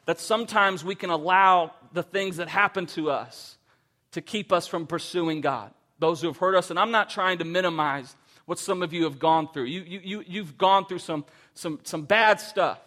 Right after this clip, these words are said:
And it may explain part of your present today, why the way you are and the things that you struggle with. It may explain it, but let me say this. It doesn't excuse it. That you have the power, because of what God did for you, to choose to say, "You know what?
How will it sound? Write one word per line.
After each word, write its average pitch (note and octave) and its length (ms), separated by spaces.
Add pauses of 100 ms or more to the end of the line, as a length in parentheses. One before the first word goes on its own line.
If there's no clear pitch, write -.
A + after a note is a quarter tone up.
(520)
And G3 120
it G3+ 80
may A#3+ 320
explain G3 920 (1040)
part G#3+ 240
of F3+ 100
your F#3 120
present F#3+ 420
today, D3 460
why F#3 320
the F3+ 100
way E3+ 160
you E3 240
are D3 160
and C#3 100
the C#3+ 60
things F#3 360
that F3 140
you C3+ 100
struggle D#3+ 420
with. C3 180
It D3 80
may A3 160
explain G3 580
it, C#3 120
but E3+ 100
let G3+ 80
me A#3+ 100
say F#3+ 200
this. C#3 240
It D#3+ 120
doesn't G#3+ 300
excuse F#3 560
it. - 80 (1120)
That F3+ 140
you A#3 140
have A3+ 200
the E3+ 80
power, A#3 840 (800)
because E3 280
of D#3 100
what D3 280
God G3 320
did G#3 180
for - 120
you, E3+ 160
to D#3 100
choose A#3 640
to D#3+ 80
say, G3 180
"You F#3+ 120
know G3 180
what? G3 220